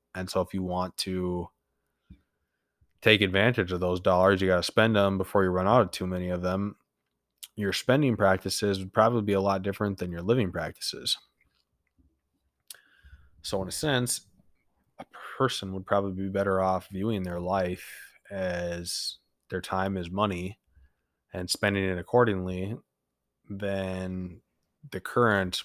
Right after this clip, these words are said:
popular consensus view, which is basically just, um, you know, going through life without really thinking about anything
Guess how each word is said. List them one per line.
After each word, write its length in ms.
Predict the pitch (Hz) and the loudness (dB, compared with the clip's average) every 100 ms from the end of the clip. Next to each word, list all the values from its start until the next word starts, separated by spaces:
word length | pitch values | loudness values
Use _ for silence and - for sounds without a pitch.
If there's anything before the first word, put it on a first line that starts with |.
| _ | _
popular 480 | - 92 90 95 92 | 0 0 0 -4 -6
consensus 600 | - 92 95 90 98 90 | -6 -6 -6 -4 -6 -8
view, 500 | 90 90 90 95 104 - _ _ _ _ _ _ _ _ _ _ _ _ _ _ | -8 -6 -4 -2 -4 -10 _ _ _ _ _ _ _ _ _ _ _ _ _ _
which 240 | 127 139 | 2 2
is 80 | 135 113 _ _ _ _ _ | 0 -6 _ _ _ _ _
basically 840 | 110 113 127 135 123 127 123 123 120 | -4 -2 0 -2 -2 0 2 4 2
just, 640 | 107 107 107 107 - - | 0 -2 0 -2 -4 -4
um, 460 | 104 104 104 104 110 | -2 -2 -2 -2 0
you 80 | |
know, 240 | 101 101 104 - _ _ _ - | 2 0 0 -10 _ _ _ -2
going 240 | 98 101 | 0 0
through 140 | 110 101 | -2 0
life 420 | 95 98 98 - | 2 2 0 -4
without 320 | 95 95 - _ | 0 0 -2 _
really 140 | 101 92 | -6 -4
thinking 260 | 123 127 | -4 -4
about 200 | 90 80 | -4 -6
anything 400 | 76 76 76 82 | -8 -14 -16 -18